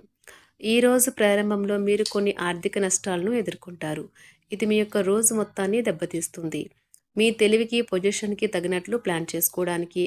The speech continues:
అత్యుత్తమైన సమయం ఇది. వ్యక్తిగత బంధుత్వాలు సున్నితంగానూ ప్రమాదకరంగానూ ఉంటాయి.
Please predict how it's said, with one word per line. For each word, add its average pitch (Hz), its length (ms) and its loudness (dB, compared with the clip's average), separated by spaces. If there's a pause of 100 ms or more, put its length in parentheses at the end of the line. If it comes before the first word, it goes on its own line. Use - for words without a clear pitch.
అత్యుత్తమైన 196 680 -4
సమయం 160 400 -4
ఇది. 156 200 -8 (640)
వ్యక్తిగత 233 480 0
బంధుత్వాలు 196 600 0
సున్నితంగానూ 196 720 0
ప్రమాదకరంగానూ 175 880 -4
ఉంటాయి. 156 460 -6